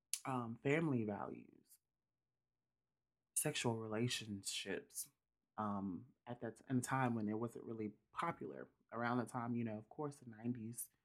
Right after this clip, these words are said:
it was all about, and before, it was all about the hopelessly devoted and love songs and all of these things,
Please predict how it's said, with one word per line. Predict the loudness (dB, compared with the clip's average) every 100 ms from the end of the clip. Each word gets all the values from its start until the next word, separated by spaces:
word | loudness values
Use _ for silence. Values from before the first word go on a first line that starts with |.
| _ _ _ _ _
it | -20
was | -20
all | -20
about, | -20 _ -6 -2
and | 0
before, | 2 4 4 0
it |
was | -4 -8
all | -10 -12
about | -10 -8 -6 -8 -6
the | -4 -4 -8 -20 _
hopelessly | -6 -4 -4 -4 -2 -2
devoted | -2 -2 -2 0 -4 -8 _ _ _ _ _
and | -20 -20 -20 -8 0
love | 2 2
songs | -2 -18 -18 -20 -20
and | _ _ _ _ _ _ _ _ -6
all | -2
of | 0
these | -2 -4
things, | -2 2 2